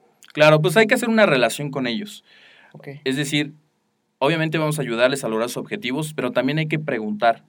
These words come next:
Speaker 1: No, no pasa nada si nos acercamos, ¿cómo
Speaker 2: Ujú.
Speaker 1: estás? ¿Cómo te sientes?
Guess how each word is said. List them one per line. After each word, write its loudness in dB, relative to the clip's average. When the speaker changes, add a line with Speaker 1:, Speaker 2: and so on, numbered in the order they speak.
Speaker 1:
No, 2
no 4
pasa 6
nada 2
si -8
nos -6
acercamos, 0
¿cómo -4
Speaker 2:
Ujú. -2
Speaker 1:
estás? 4
¿Cómo -6
te -6
sientes? -6